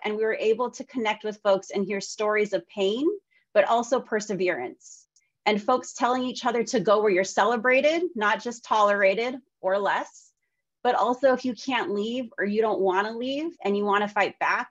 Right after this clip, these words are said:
we've got you and we'll fight with you side by side.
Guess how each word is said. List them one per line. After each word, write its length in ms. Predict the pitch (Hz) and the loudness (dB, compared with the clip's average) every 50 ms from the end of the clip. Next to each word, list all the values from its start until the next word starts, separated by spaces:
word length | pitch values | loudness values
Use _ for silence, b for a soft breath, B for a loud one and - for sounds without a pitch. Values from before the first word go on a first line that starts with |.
| _ _ | _ _
we've 200 | 202 208 208 196 | -6 -6 -6 -2
got 340 | - 180 185 302 214 - - | 0 2 2 2 0 -2 -6
you 220 | 277 285 302 302 294 - | -6 -6 -6 -6 -4 -2
and 100 | 196 196 | 0 2
we'll 200 | 196 196 190 - | 2 2 2 2
fight 220 | - 190 196 175 175 | 2 2 2 2 0
with 180 | 196 196 - | -6 -6 -4
you 120 | 196 190 190 | -4 -4 -4
side 360 | - - 185 165 170 170 165 | -4 -2 -2 0 0 -2 -2
by 140 | 151 147 165 | -4 -4 -4
side. 500 | - - 170 160 120 127 120 - 170 | -4 -4 -2 -2 -2 -2 -4 -8 -12